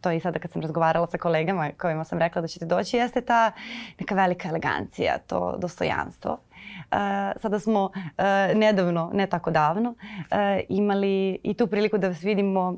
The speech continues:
m, kada ste stali u odbranu bare Reve, to se tada baš posebno moglo videti. Pa sam možda htjela da počnem ovaj razgovor baš tim pitanjem. Kako birate, e,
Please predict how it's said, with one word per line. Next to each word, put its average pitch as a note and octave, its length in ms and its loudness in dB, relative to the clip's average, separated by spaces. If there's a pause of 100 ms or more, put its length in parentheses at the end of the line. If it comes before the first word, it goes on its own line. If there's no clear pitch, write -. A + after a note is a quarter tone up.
(180)
m, F#3 280 -2
kada F#3 240 0
ste F3+ 140 -4
stali F3 420 4 (840)
u A3 120 4
odbranu F#3 320 4
bare E3+ 320 4
Reve, E3+ 320 4
to E3+ 120 -2
se E3+ 160 -6
tada E3 380 0 (180)
baš - 480 -2
posebno E3 440 2
moglo A#2 300 0
videti. A3+ 540 0 (340)
Pa - 80 -8
sam A3+ 120 0
možda C4+ 200 6
htjela F4 200 4
da E4 100 4
počnem C4 500 4
ovaj B3+ 200 4
razgovor A#3+ 500 4
baš A#3 220 2
tim A#3+ 180 0
pitanjem. F#3+ 440 -2
Kako A#3+ 240 -2
birate, A3 460 2 (680)
e, - 40 -4